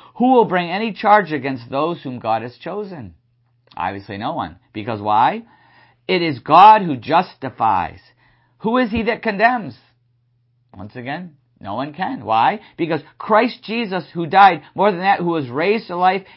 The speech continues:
is at the right hand of God and is also interceding for us." That's what Jesus is doing. Every accusation has a defense,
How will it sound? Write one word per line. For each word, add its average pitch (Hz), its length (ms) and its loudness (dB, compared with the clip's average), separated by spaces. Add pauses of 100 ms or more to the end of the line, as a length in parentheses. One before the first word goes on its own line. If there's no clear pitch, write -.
is 156 160 -4
at 156 140 -4
the 123 80 -6
right 139 420 0
hand 185 240 -6
of 139 100 -10
God 156 300 4
and 131 240 -8
is 120 100 -12
also 147 640 -6
interceding 139 1080 -12
for 127 480 -8 (340)
us." 90 320 -10 (3250)
That's 117 200 -8
what 131 140 -10
Jesus 131 400 -12
is 123 180 -18
doing. 113 380 -10 (220)
Every 139 320 -2
accusation 143 880 -8 (1080)
has 123 260 -8
a 123 80 -8
defense, 123 480 -6